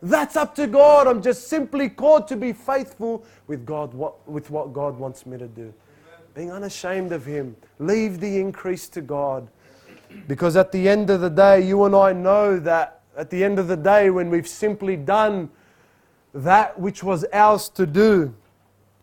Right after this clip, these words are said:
we can say, like in that parable, we are unprofitable servants.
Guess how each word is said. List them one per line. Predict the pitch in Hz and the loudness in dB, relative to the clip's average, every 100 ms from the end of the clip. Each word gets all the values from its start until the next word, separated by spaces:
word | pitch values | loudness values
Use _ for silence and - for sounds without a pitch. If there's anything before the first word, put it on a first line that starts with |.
| _ | _
we | 107 104 | -20 -10
can | 131 120 | -8 -6
say, | - 151 156 147 117 - _ _ _ _ _ 123 | 2 4 4 2 -6 -16 _ _ _ _ _ 0
like | 139 143 151 | 0 0 -4
in | 143 | 0
that | 147 - | 0 -2
parable, | 147 156 160 131 135 127 | 0 2 2 0 -4 -2
we | 139 143 | -2 2
are | 135 135 - _ | 2 2 -4 _
unprofitable | 147 170 170 - 160 151 151 151 147 147 139 _ _ _ | -4 -4 -6 -6 -6 -4 -4 -4 -4 -6 -8 _ _ _
servants. | - - - 131 127 117 107 - - - | -20 -18 -12 -6 -6 -6 -14 -20 -20 -20